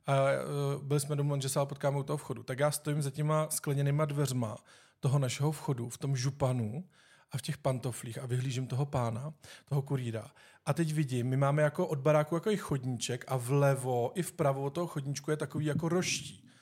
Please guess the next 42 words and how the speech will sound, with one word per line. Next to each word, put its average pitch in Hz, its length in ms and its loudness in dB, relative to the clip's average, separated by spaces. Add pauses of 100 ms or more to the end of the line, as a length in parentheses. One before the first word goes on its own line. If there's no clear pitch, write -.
(120)
Takový 180 260 -2
jako 185 180 2
nízký 180 480 2
keříky, 147 500 2
ale 160 140 2
fakt 202 160 0
jako 202 180 2
nízký, 170 280 -2
třeba 139 180 0
třicet 147 300 -6
centimetrů 131 420 -6
vysoký. - 380 -8 (360)
Ale 180 100 8
úplně 196 320 0
jako 185 160 0
koberec. 127 560 -4 (400)
No 185 160 2
a 175 60 4
teď, 185 220 2
jak 175 180 2
koukám 180 440 2
z - 120 -4
těch 139 200 -6
skleněných 151 480 0
dveří, 151 500 -2
tak 120 240 -6
z 123 120 -2
levýho 190 420 2
roští - 520 -4 (120)
vyběhne 156 500 4
krysa 175 500 2
nebo 156 180 2
potkan. - 560 -4 (400)
Z 147 120 -2
oca 190 260 2
jsem 175 200 -2
to 180 100 0
mělo 170 260 4
půl 196 240 2
metru. 190 340 2 (120)
To 139 60 -4
bylo 170 140 4